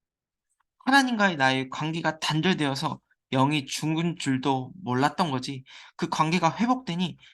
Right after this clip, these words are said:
내 영이 죽은 것을 확인했다는 거죠. 죽으면 어떻게 하냐? 인생에 살아가는 의미가 없는 거죠. 그렇게 매일 "아이고 죽겠다. 이렇게 살아서 뭐 하냐? 참 세상 더럽다." 하면서 계속 욕이나 하면서 살았을 것입니다.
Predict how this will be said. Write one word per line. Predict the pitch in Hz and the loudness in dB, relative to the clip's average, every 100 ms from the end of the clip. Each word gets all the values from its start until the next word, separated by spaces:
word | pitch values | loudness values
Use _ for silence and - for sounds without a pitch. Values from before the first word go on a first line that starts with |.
| - | 0
내 | 135 | 4
영이 | 139 135 120 135 - | 4 4 0 -8 -6
죽은 | - 202 220 | -4 2 4
것을 | 175 190 131 - | 4 4 2 -4
확인했다는 | - 277 262 262 127 113 | -2 0 0 -4 -8 -8
거죠. | - - _ _ _ _ _ _ _ _ _ _ | -14 -18 _ _ _ _ _ _ _ _ _ _
죽으면 | - 247 302 | -4 6 8
어떻게 | 208 - - | 8 6 0
하냐? | 165 139 - _ - | 0 0 -10 _ -2
인생에 | 254 285 277 208 | 2 4 6 4
살아가는 | 226 269 254 185 | 4 4 4 2
의미가 | 165 214 139 | 2 2 0
없는 | 123 147 | -2 -6
거죠. | 123 - _ _ _ _ _ _ _ - | -12 -16 _ _ _ _ _ _ _ 0
그렇게 | 262 269 | 0 4
매일 | 180 196 190 | 6 8 6
"아이고 | 139 127 - - | 4 0 -2 -8
죽겠다. | - - 143 - - - _ _ | -8 -4 -4 -4 -16 -16 _ _
이렇게 | 240 247 226 | 2 2 2
살아서 | 233 233 202 | 2 2 2
뭐 | 131 131 | 2 0
하냐? | 151 - _ _ _ _ - | -2 -12 _ _ _ _ -4
참 | - - _ | -4 -4 _
세상 | - - 135 120 | -12 -6 -4 -4
더럽다." | 123 165 165 143 | 2 0 2 -4
하면서 | 143 143 - - _ _ - - _ _ | -4 -8 -14 -18 _ _ -20 -20 _ _
계속 | - - - - 135 | -20 -20 -8 -6 4
욕이나 | 143 160 156 | 6 6 4
하면서 | 165 156 | 4 0
살았을 | 139 175 165 - | -4 -4 -4 -6
것입니다. | 135 - - - | -8 -10 -12 -20